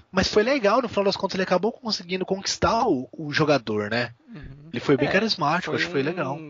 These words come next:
Speaker 2: um retcon que eles fizeram, de certa maneira, né, de introduzir o irmão que nunca tinha sido mencionado, do Nathan,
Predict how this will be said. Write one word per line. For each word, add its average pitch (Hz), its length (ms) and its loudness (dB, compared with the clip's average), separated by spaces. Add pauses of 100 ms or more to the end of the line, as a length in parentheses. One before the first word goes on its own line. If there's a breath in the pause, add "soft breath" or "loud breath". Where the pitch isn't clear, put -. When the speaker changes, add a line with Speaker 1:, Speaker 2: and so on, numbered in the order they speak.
(180)
Speaker 2:
um 160 200 -10
retcon 160 580 -6
que - 100 -14
eles 147 160 -12
fizeram, 147 560 -6
de 139 80 -16
certa 131 240 -8
maneira, 135 520 -6
né, 131 120 -6
de 139 220 -10
introduzir 143 540 -6
o 139 100 0
irmão 135 320 -2
que 143 140 -14
nunca 139 200 -10
tinha 139 220 -10
sido 135 140 -12
mencionado, 135 640 -8 (140)
do 135 200 -10
Nathan, 147 500 -10